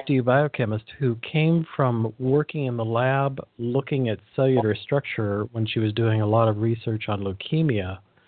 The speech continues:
So to go from being somebody who is, and I mean this in the most polite way, a researching lab rat, staring into microscopes,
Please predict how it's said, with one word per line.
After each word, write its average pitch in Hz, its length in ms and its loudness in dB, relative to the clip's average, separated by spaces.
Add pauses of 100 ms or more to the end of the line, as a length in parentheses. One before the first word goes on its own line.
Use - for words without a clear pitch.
(440)
So 131 140 2
to 117 80 0
go 156 360 2 (120)
from 135 160 -4
being 127 420 0
somebody 120 400 -4
who 117 240 -4
is, 107 340 -2 (280)
and 120 160 2
I 117 80 4
mean 120 200 4
this 110 120 2 (100)
in 110 60 0
the 107 40 2
most 104 280 2
polite 117 320 2
way, 98 320 -2 (420)
a 113 100 2
researching 123 580 2
lab 120 340 2
rat, 95 260 -6 (1200)
staring 131 360 2
into 117 160 0
microscopes, 110 800 -4